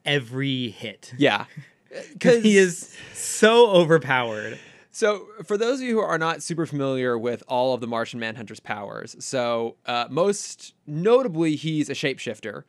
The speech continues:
Speaker 1: Mm-hmm.
Speaker 2: um, an ability that the Imperium steal, um, to use their own benefit. But so he's a, he's a shapeshifter, flight,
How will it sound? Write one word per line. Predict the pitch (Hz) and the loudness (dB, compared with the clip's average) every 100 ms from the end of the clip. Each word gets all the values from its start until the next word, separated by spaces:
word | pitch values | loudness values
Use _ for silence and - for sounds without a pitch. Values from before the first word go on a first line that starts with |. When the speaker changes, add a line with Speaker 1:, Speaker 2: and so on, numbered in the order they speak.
| _ | _
Speaker 1:
Mm-hmm. | 135 127 123 | -14 -8 -6
Speaker 2:
um, | 120 | -6
an | 139 | -4
ability | 131 151 156 151 143 | -2 2 2 2 2
that | 123 127 - | 0 -4 -4
the | 127 123 120 | -6 -4 -6
Imperium | 117 110 160 147 120 104 101 123 _ | -10 -8 -4 -2 -2 -6 -10 -16 _
steal, | - - - 165 110 110 170 _ _ _ _ _ _ _ - | -12 -8 -2 -2 -2 -6 -14 _ _ _ _ _ _ _ -6
um, | 127 120 117 | -4 -4 -10
to | 117 | -8
use | 143 127 | -4 -2
their | 127 120 | -2 -2
own | 123 | -2
benefit. | 113 131 127 104 95 _ _ _ | -2 -2 -2 -6 -8 _ _ _
But | 139 | -2
so | - | 0
he's | 135 127 | -2 -4
a, | 117 135 | -6 -6
he's | 117 | -6
a | |
shapeshifter, | 123 202 202 175 185 180 170 170 _ _ | -2 0 0 0 -2 -2 -2 -4 _ _
flight, | - - 170 160 165 - | -14 -2 2 2 0 -8